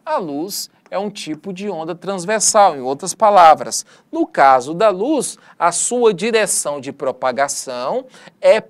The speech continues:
perpendicular à sua vibração.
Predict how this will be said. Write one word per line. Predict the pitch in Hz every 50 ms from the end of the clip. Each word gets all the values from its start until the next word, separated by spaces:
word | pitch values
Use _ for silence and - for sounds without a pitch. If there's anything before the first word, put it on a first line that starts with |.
| _ _ _ -
perpendicular | 262 311 359 370 349 349 _ - 302 269 247 226 180 202 214 _ - 196 170 151 139 147 160 196 214
à | 220 202
sua | - - - 202 202 214 220
vibração. | 175 170 202 185 202 214 226 226 - - - - 180 185 214 226 196 -